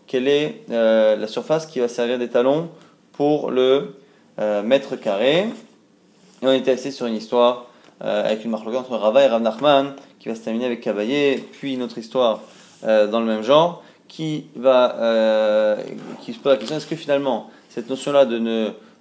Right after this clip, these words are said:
de se baser sur un terrain qui est plus grand, est-ce qu'elle n'est valable que lorsque c'est un animal, ou donc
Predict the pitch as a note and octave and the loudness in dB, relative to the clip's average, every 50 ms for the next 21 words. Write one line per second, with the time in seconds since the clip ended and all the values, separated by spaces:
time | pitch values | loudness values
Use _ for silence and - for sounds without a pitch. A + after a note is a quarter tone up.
0 | _ - A2 A2 - - A#2 A#2+ B2 C3 C#3 C3+ - B2+ A#2 A#2 A2+ - B2+ A#2+ | _ -14 -14 -12 -8 0 0 2 2 2 -4 -4 -4 -4 -4 -4 -4 -4 -6 -6
1 | A#2 - A#2 A2 A2 - A#2 A2+ A#2+ C#3 D#3+ F3+ - - - - - D3 C#3 C3+ | -6 -8 -12 -10 -8 -4 -2 0 0 0 0 -2 -4 -8 -10 -8 -8 -4 -4 -2
2 | C3 A#2+ B2+ A#2+ A#2 A2 A2 - - C#3 C3+ C3+ C3 - B2+ - B2+ A#2+ A#2+ A#2+ | 0 2 2 2 2 2 0 -2 -2 -2 -2 -2 -2 -6 -10 -8 -6 -6 -4 -4
3 | A#2+ B2 B2+ B2+ A#2+ A2+ G2 F#2 F#2 - - _ _ _ _ _ _ _ _ - | -4 -4 0 2 2 2 2 0 -6 -16 -20 _ _ _ _ _ _ _ _ -12
4 | A2 A2 A2 | -10 -10 -10